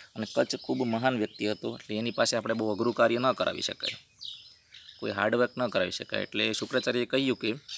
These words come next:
તારે અહીં કોઈ ભારે કાર્ય કરવાની જરૂરિયાત નથી. હેવી વર્ક એટલે કોઈ અઘરું કાર્ય, ભારે કાર્ય, મુશ્કેલ કાર્ય કરવાની જરૂર નથી, જેમાં મજૂરી જેવું લાગતું હોય એવું કરવાની જરૂર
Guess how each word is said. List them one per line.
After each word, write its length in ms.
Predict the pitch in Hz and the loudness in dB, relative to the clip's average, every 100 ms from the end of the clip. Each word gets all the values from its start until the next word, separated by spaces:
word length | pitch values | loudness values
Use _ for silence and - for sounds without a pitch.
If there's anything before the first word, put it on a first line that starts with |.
| - - - - - - | -14 -20 -20 -20 -20 4
તારે 300 | 123 131 147 | 8 8 6
અહીં 340 | - 123 135 135 - - - _ - | 2 0 -4 -6 -12 -20 -20 _ -2
કોઈ 180 | 127 | 0
ભારે 380 | 110 104 107 123 | 2 4 6 6
કાર્ય 360 | 120 110 110 117 | 6 4 4 2
કરવાની 420 | - 107 107 113 | 2 2 2 -2
જરૂરિયાત 440 | 95 101 101 110 - _ - | -2 0 4 2 0 _ -8
નથી. 360 | 120 127 - 92 | -2 -2 0 0
હેવી 140 | 107 | 2
વર્ક 220 | 110 110 104 | 2 2 0
એટલે 180 | 110 | 0
કોઈ 160 | 107 107 | 0 2
અઘરું 260 | 101 117 107 | 2 2 2
કાર્ય, 260 | 110 107 | 2 2
ભારે 340 | 98 98 113 110 | 0 2 2 2
કાર્ય, 280 | 110 98 | 0 -2
મુશ્કેલ 400 | 98 110 - - | -2 -2 -2 -2
કાર્ય 260 | - 104 98 | -2 0 0
કરવાની 340 | 101 101 101 | 0 0 0
જરૂર 280 | 98 101 117 - - - | 0 0 -2 -6 -20 -8
નથી, 260 | 117 - 95 | -6 -6 -8
જેમાં 300 | - 104 101 | -4 -2 0
મજૂરી 360 | 107 113 117 | 0 4 4
જેવું 200 | 104 107 | 4 2
લાગતું 280 | 107 113 - | 4 4 2
હોય 60 | 95 | 0
એવું 140 | 98 | 0
કરવાની 280 | 92 101 101 | 0 0 2
જરૂર 240 | 98 127 | -2 -6